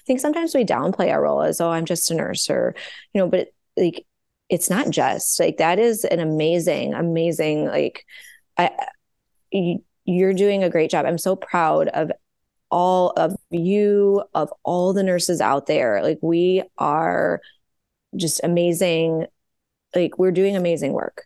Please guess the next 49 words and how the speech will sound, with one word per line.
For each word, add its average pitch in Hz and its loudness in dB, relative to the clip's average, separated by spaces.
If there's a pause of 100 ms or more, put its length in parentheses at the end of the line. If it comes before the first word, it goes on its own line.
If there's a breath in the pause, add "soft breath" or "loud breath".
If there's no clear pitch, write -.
(440 loud breath)
And 180 2
so 180 4
whatever 202 2
that 269 -2
is, 196 0
I 185 0
mean, 185 0
I 190 2
think 202 -2
that 165 2 (880 loud breath)
it, - 2
it 233 2
brings 330 -2
me, 349 0
I 202 2
feel 294 2
like 339 -2
over 220 2
the 185 2
past, 175 -2
you 185 0
know, 156 -4
six 190 -2
or 170 0
seven 170 0
years 196 0
now, 160 2
I'm, 175 0
I'm 185 2
more 151 0
on 170 -2
the 170 -2
patient 170 0
side, - 0
to 180 -2
be 170 2
honest, 170 -2
than 175 0
on, 180 -2
when 190 2
I'm 165 -2
in 165 -2
a 143 -4
hospital, 160 0
than 175 2
on 165 -2
the 165 -4
provider 208 0
side. 165 -2